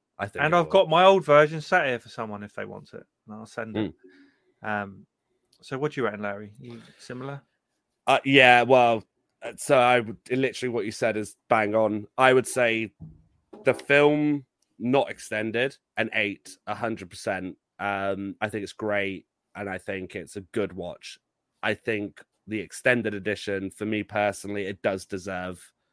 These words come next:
Speaker 1: another rating, like a, a, like
Speaker 2: Yeah.
Speaker 1: a nine. Because if you've watched this film,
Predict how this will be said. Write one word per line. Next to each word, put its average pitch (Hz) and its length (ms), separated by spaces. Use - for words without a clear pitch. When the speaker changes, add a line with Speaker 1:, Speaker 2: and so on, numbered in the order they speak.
Speaker 1:
another 107 500
rating, 90 400
like 92 200
a, 92 260
a, 107 80
like 107 80
Speaker 2:
Yeah. 117 300
Speaker 1:
a 110 40
nine. 95 400
Because 139 500
if 135 120
you've 156 160
watched 156 260
this 123 200
film, 98 480